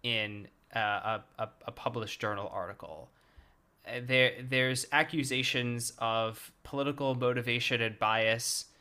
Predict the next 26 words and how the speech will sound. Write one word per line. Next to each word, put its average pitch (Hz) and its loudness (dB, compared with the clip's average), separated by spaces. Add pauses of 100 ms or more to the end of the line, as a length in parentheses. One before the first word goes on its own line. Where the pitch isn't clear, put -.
(280)
uh, 107 2
a-, - -8
and 120 0 (920)
that 107 0 (200)
you, 143 -6
you, 156 -4
you 175 -2
typically 202 -2
don't 127 0
see 131 0
this 120 -2 (340)
in 139 -2
a 117 -2
formal 131 0
critique 127 -8 (400)
that's 120 2 (400)
supposed - -2
to 135 -6
be 127 -2
more 120 0
methodological. 120 4
Like, 131 2
if 139 -2
you're 185 -2
gonna 214 0
critique - -4